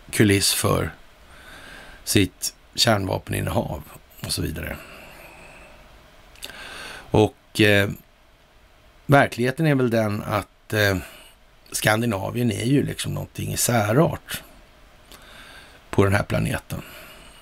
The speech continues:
Och det märks nu när omvärlden har börjat uppmärksamma det. Nu finns det ju till och med små roliga,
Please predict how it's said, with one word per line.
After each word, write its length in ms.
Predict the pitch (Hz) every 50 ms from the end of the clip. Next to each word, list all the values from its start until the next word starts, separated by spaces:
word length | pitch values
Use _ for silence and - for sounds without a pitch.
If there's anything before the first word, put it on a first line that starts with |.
| - -
Och 160 | - 107 104
det 180 | 107 110 127 139
märks 500 | 131 110 117 127 151 147 - - - -
nu 140 | 101 98
när 340 | 98 98 101 98 95 98 - - - - - - - - - - - - - - - -
omvärlden 760 | - 120 123 107 95 92 95 95 - - - 107 107 110 -
har 140 | - 92 98
börjat 200 | 101 110 107 107
uppmärksamma 680 | 120 120 - - 104 101 104 - - 123 139 147 143
det. 160 | 104 95 104
Nu 240 | 107 120 127 120 117
finns 260 | 107 - 123 127 -
det 80 | - 151
ju 40 | 143
till 160 | - 147 117
och 60 | 101
med 140 | 101 98 92
små 240 | - 101 101 98 98
roliga, 500 | 107 113 98 90 92 95 95 95 80